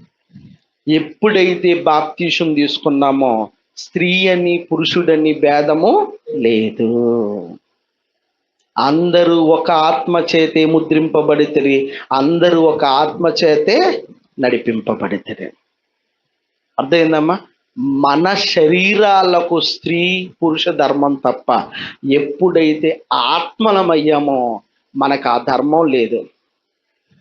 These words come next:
ఇంకా బాగా అర్థమయ్యేటట్టు చెప్తాను. పెళ్ళిళ్ళు ఎక్కడ జరుగుతాయమ్మా? పెళ్ళిళ్ళు ఎక్కడ జరుగుతాయి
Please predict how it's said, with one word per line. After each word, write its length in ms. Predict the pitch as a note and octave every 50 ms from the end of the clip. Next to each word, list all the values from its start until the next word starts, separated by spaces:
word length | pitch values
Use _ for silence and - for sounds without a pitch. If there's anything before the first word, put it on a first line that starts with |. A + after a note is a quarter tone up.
| _ _ _ _ _ _ _ _ _ -
ఇంకా 540 | F3 F3+ G3 F#3+ - B3+ A#3+ B3 C4 C#4 D4
బాగా 580 | D4 - G#3 G3 F3 F3+ F#3+ G#3 B3 B3+ C#4
అర్థమయ్యేటట్టు 560 | B3 A#3 G#3+ F#3+ A3+ G3+ G3+ F#3+ F#3+ F3+ - F3
చెప్తాను. 440 | D#3 - - - C3+ A#2 A2+ A2+ - - - _ _ _ _ _ _ _ _ _ _ _ _ _ _ _ _ _ _ _ _ _ _ _ _ _ _ _ _ _ _ _ _ - - - - F3
పెళ్ళిళ్ళు 300 | E3+ E3+ F#3 F#3+ G3 F#3
ఎక్కడ 180 | - - F#3
జరుగుతాయమ్మా? 580 | F3 F3+ F3 F3 F3 F#3 F3 F3 E3+ E3+ F#3+ A3+ - _ _ _ _ _ _ _ _ _ _ _ _ _ _ _ _ _ _ _ _ _ _ _ _ _ _ - - - - - - _ -
పెళ్ళిళ్ళు 260 | E3+ F3 F3 F3+ F3+
ఎక్కడ 180 | F3 F3 F3 F3
జరుగుతాయి 400 | E3+ F3+ E3 F3 F3 G3 G#3+